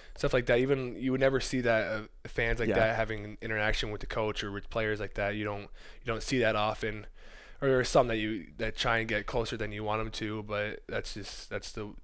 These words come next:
Speaker 1: uh, sport of the, or, art of the sport. So, but I think it's cool, you know, coming out there, and I definitely encourage anyone that's listening to go to Saint John's and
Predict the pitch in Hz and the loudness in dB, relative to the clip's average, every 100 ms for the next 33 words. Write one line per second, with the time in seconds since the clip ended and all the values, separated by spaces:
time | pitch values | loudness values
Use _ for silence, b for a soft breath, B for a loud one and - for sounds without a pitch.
0 | - - - - - 120 110 110 110 110 | -10 -8 -8 -8 -4 -2 -2 -6 -6 -8
1 | 107 113 113 104 - 110 113 117 104 104 | -4 0 0 -2 -6 -4 -2 -4 -8 -8
2 | 107 - b b b b b 139 131 160 | -10 -14 b b b b b 10 12 10
3 | 175 156 - 175 147 117 113 113 123 117 | 8 4 4 6 6 6 2 2 0 0
4 | - 123 117 110 110 110 110 - 98 113 | 2 2 2 0 0 0 -2 -6 -6 -2
5 | 131 107 - 113 110 113 110 107 101 - | -2 -2 0 0 0 -2 -2 -2 -4 -2
6 | 110 107 113 104 101 104 107 - 104 101 | -4 -4 -6 -6 -4 -4 -4 -6 -6 -6
7 | 104 104 104 101 | -4 -4 -6 -8